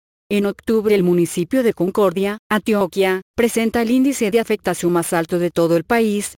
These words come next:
Asimismo, en febrero el municipio de Páramo, Santander, también se ubica en el rango de muy alto del índice de afectación. Los diez municipios que más realizan reportes de eventos en esta región se presentan en la figura veintisiete,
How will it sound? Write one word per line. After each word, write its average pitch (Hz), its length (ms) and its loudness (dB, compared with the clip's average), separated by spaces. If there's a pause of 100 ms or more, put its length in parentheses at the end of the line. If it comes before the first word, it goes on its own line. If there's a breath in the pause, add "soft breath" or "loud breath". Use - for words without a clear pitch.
Asimismo, 214 560 2
en 302 60 2
febrero 185 400 0
el 151 80 2
municipio 175 580 0
de 220 120 0
Páramo, 165 500 0 (140)
Santander, 190 680 0 (140)
también 220 360 0
se 240 120 -4
ubica 175 240 -2
en 214 80 0
el 185 140 2
rango 196 260 0
de 190 120 0
muy 180 140 0
alto 175 300 0
del 220 160 0
índice 240 400 0
de 226 80 2
afectación. 190 680 -2 (280)
Los 233 180 2
diez 151 200 -2
municipios 180 580 -2
que 196 140 -2
más 165 100 -2
realizan 175 500 0
reportes 226 460 0
de 254 80 -2
eventos 196 480 -2
en 175 80 0
esta 170 240 -2
región 185 520 0
se - 180 0
presentan 202 500 0
en 165 80 2
la 170 80 0
figura 165 340 -2
veintisiete, 190 800 -2